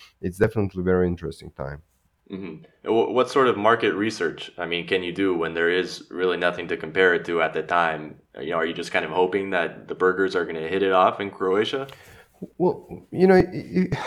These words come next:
Speaker 1: if you look at the trends in the world, that it all copies, you know, it comes, you know, if you're gonna follow, let's say, for example, New York or London, it all comes to,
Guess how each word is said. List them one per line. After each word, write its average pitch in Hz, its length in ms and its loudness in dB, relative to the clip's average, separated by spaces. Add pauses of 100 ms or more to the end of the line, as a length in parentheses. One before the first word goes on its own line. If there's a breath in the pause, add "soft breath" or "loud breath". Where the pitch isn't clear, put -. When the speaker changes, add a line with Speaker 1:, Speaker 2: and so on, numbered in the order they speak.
(200 loud breath)
Speaker 1:
if - 300 -2
you 170 80 2
look 190 180 0
at 165 80 2
the 113 80 2
trends 95 360 4
in 87 80 2
the 73 80 0
world, 78 380 4
that 69 120 0 (380)
it - 280 -2
all 101 160 8
copies, 82 480 0
you 80 60 -2
know, 78 120 2
it 78 140 -2
comes, 82 360 2
you 78 80 0
know, 78 180 2
if 76 180 -2
you're 78 80 -6
gonna 78 160 2
follow, 78 360 2
let's 73 160 -6
say, 78 80 -4
for - 180 -14
example, 71 460 -14
New 80 100 -8
York 82 320 -2
or 64 60 -10
London, 82 400 -2 (360 soft breath)
it 104 120 4
all 131 120 10
comes 101 460 2
to, 82 380 0